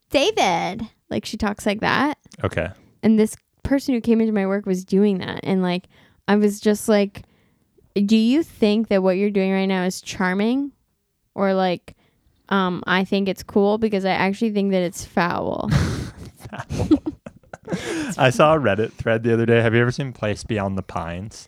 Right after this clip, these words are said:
Speaker 1: No, but I, I saw a clip from it.
Speaker 2: We should watch it.
Speaker 1: I heard that it's good.
Speaker 2: R-, Ryan Gosling's very hot in it.
Speaker 1: And that's where he met the love of his life.
Speaker 2: Is that true?
Speaker 1: Yeah, and him being in that movie with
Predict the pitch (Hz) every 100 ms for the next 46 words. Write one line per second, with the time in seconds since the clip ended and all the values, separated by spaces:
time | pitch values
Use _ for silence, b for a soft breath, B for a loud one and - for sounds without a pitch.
0 | - 247 311 392 330 247 254 254 220 214
1 | 254 254 302 370 330 - 370 - - 196
2 | 180 165 - 117 123 160 110 104 87 78
3 | - _ _ _ - 262 311 381 440 427
4 | 226 214 320 170 170 - - - - 107
5 | 127 143 120 113 104 90 90 85 - -
6 | 50 - - _ 233 226 - 339 294 269
7 | 277 262 247 247 240 220 196 208 175 180
8 | 110 117 123 - 117 156 - 190 220 214
9 | 208 226 254 233 226 240 226 - 196 226
10 | 214 185 170 175 220 262 - b b 202
11 | 196 -